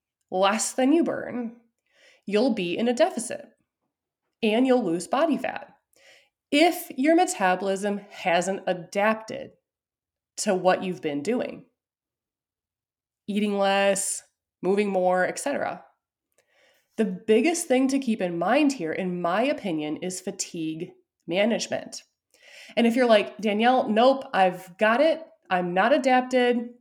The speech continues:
I just need to figure out what to do next." My response <laughs> back to this would be, "Okay,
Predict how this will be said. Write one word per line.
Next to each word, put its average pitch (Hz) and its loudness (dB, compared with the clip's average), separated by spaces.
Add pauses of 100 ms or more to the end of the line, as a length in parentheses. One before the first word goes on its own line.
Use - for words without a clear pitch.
(140)
I 196 -2
just - 2
need 285 0
to 277 2
figure 220 -2
out 185 0
what 196 2
to 269 -2
do 277 2
next." 175 -4 (340)
My 208 4
response 247 4
<laughs> 285 2
back 320 2
to 320 4
this 185 0
would 214 0
be, 196 0
"Okay, 214 0